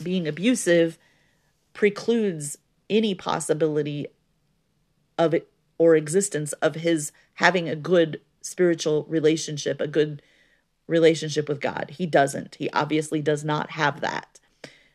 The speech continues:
Um, he may think he does, <laughs> but he's not producing fruit. And scripture tells us to examine fruit of our brothers and sisters in Christ.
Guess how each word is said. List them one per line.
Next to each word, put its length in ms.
Um, 400
he 180
may 220
think 420
he 180
does, 560
<laughs> 920
but 580
he's 200
not 200
producing 460
fruit. 580
And 240
scripture 420
tells 480
us 280
to 200
examine 540
fruit 480
of 120
our 120
brothers 340
and 100
sisters 300
in 120
Christ. 460